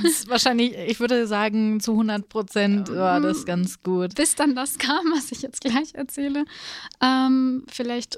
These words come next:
Speaker 2: rücke ich einfach gleich mal mit den Worten raus. Meine Schwester wurde, seit sie ein Kleinkind ist, von meinem Vater sexuell missbraucht und auch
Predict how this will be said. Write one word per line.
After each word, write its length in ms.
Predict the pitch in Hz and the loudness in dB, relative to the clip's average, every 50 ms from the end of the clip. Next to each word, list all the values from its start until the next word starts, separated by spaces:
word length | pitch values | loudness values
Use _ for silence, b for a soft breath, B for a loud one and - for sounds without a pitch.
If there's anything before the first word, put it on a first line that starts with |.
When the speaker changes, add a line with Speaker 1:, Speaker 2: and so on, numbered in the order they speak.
| - 220 | -8 -6
Speaker 2:
rücke 180 | 247 254 - 247 | -6 -4 -2 -2
ich 120 | 220 247 | -2 -2
einfach 260 | 220 220 - 220 202 | -2 -4 -4 -6 -6
gleich 260 | - 220 214 214 - | -4 -4 -4 -4 -2
mal 340 | - 220 214 214 214 220 - 220 | -2 -2 -2 0 -2 -2 0 0
mit 140 | 220 220 - | -2 -2 0
den 140 | 220 208 208 | 0 0 0
Worten 300 | 202 - - _ - 208 | 0 -2 -2 _ -2 -2
raus. 400 | 214 202 208 202 214 220 220 - - - - | -2 -2 -2 -2 -2 -2 -4 -6 -10 -8 -4
Meine 360 | 233 220 214 214 214 214 214 | -2 0 0 0 0 -2 -2
Schwester 840 | - - - 214 240 - - - - 277 277 294 302 302 294 294 - - | -4 -6 -6 -6 -6 -6 -8 -8 -8 -6 -4 -2 -2 -2 -4 -6 -8 -10
wurde, 760 | 269 240 220 226 233 233 226 220 226 226 220 226 226 226 226 - | -8 -6 -4 -2 0 0 0 -2 -2 -2 -2 -4 -4 -6 -6 -8
seit 340 | 226 202 208 202 214 220 | -8 -6 -4 -6 -6 -6
sie 100 | - - 233 | -6 -4 -4
ein 80 | 240 240 | -2 -2
Kleinkind 460 | - 254 247 254 247 - 269 262 - | -2 -2 -4 -2 -2 0 -2 -2 -2
ist, 360 | - 247 254 - - - - | -4 -6 -6 -6 -8 -10 -10
von 160 | - - 247 247 | -6 -4 -2 0
meinem 220 | 247 240 240 240 | 0 0 0 -2
Vater 440 | - - 254 247 247 - 254 247 240 | -2 -4 -6 -6 -6 -4 -6 -6 -6
sexuell 500 | 226 - 226 226 - - 262 - 220 220 | -6 -8 -8 -10 -10 -10 -8 -4 -2 -2
missbraucht 840 | 220 226 226 - - - - - - 220 277 359 - - - - - _ b b b b b b b b b b b b _ _ | -2 -2 -2 -6 -12 -14 -8 -6 -4 -4 -4 -6 -8 -14 -20 -20 -20 _ b b b b b b b b b b b b _ _
und 340 | - 208 208 208 202 202 - | -4 -2 -2 -2 -2 -4 -6
auch 300 | - 196 214 - - | -6 -6 -8 -8 -12